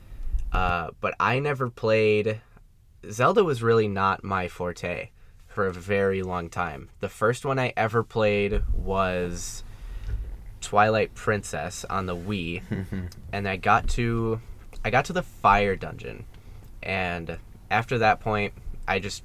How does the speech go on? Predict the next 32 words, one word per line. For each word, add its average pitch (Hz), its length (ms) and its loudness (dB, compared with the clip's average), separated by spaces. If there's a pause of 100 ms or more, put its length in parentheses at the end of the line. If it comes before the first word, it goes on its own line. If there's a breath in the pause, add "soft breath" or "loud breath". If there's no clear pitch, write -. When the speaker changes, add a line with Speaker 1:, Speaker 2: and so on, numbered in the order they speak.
(140)
Speaker 1:
I 98 80 -4
never 101 260 2
ended 104 220 2
up 101 180 0
really 101 220 -2
playing 95 300 -2
it 87 100 -2
again 85 320 -4
'cause 85 440 -8
I 87 60 -2
wasn't, 87 400 -4 (120)
I 98 120 0
was 98 320 -2 (320 soft breath)
the - 60 -8
kind 127 220 2
of 107 60 2
kid 123 200 2
who 110 40 2
really 107 200 4
wasn't 107 280 2
into 98 160 -2
puzzle 104 300 -2
games, 104 300 0
so 90 360 -2 (520 loud breath)
I 110 60 0
hadn't 131 280 4
touched - 300 -2
a 120 60 0
Zelda 110 280 4
game 98 480 0
until 95 640 -4 (440)
my 98 220 -2